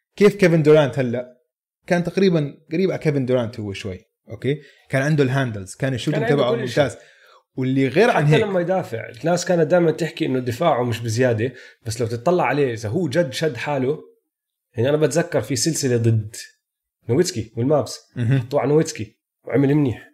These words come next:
Speaker 1: آه، آه. لا، لا، كان في ناس يقارنوا أداؤه الدفاعي مرات بسكوتي بيبن.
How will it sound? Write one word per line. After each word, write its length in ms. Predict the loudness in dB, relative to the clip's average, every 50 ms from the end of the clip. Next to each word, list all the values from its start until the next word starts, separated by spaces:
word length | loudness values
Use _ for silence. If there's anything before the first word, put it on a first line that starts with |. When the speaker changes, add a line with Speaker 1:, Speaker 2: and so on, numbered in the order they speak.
| _ _
Speaker 1:
آه، 240 | -2 0 0 0 0
آه. 240 | -2 -4 -8 _ _ _ _
لا، 140 | -2 0 0
لا، 140 | 2 0
كان 220 | 0 0 0 0 2
في 120 | 2 2
ناس 200 | 2 2 0 0
يقارنوا 640 | -6 -12 -16 -6 2 4 4 4 4 2 -2 -2 -6 -10 -20 _ _ _ _ _ _ _ _ _ _ _
أداؤه 280 | -2 2 4 4 4 4
الدفاعي 400 | 0 -2 0 2 4 4 4 2
مرات 320 | 2 2 2 0 0 -2
بسكوتي 340 | -6 -8 -2 -2 0 0 0
بيبن. 320 | 0 0 -2 -2 -6 -12